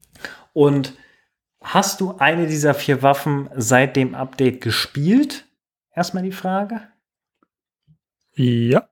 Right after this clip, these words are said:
Speaker 2: aber tatsächlich nur die E M zwei.
Speaker 1: Ist dir da irgendwas aufgefallen?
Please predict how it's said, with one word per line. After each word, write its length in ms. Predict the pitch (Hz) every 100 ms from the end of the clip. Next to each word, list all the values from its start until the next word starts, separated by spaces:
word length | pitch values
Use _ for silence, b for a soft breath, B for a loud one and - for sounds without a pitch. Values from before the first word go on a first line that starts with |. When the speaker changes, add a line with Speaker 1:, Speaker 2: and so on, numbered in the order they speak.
| _
Speaker 2:
aber 260 | - 151 147
tatsächlich 720 | 147 - 160 - 160 151 131
nur 360 | 127 147 170
die 360 | 151 147 147 180 -
E 180 | 143
M 240 | 156 127 120
zwei. 480 | - 127 107 104 - _ _ _ _ _ _ B B B B B B
Speaker 1:
Ist 160 | 135 -
dir 80 | 143
da 100 | 135
irgendwas 280 | 139 123
aufgefallen? 680 | 123 131 - 185 196 208 208